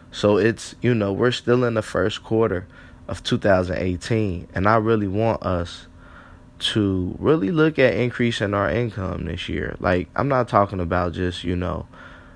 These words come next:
thirty, forty dollars extra a month. I'm talking, let's, let's look at making the extra five hundred dollars a month and, and really apply at least half of that to our debt.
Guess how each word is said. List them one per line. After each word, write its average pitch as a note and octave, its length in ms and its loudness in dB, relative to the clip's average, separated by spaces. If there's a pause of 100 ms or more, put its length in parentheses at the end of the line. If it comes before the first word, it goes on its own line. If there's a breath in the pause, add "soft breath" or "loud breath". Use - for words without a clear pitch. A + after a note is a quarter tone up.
(360 loud breath)
thirty, G2+ 340 4
forty F#2 360 0
dollars F2 640 0
extra - 640 -2
a F2+ 80 -2
month. F2 360 -2
I'm C3 140 0
talking, A2 440 0
let's, B2 360 -2
let's B2+ 220 0
look B2+ 180 0
at G2+ 160 0
making F#2+ 380 -2
the D#2+ 140 -2
extra F2+ 340 -2
five F2+ 400 0
hundred F#2 480 -4 (480 loud breath)
dollars F#2 440 4
a F#2 80 -4
month F2+ 460 -4 (520 loud breath)
and, F#2+ 200 2
and G2 200 2
really A2 380 2 (100)
apply G2 840 4 (180)
at F#2+ 120 4
least G#2+ 260 2
half D3+ 460 4
of G#2 180 2
that F2+ 280 0 (480 loud breath)
to C3+ 220 4
our G2+ 180 8
debt. F2 360 0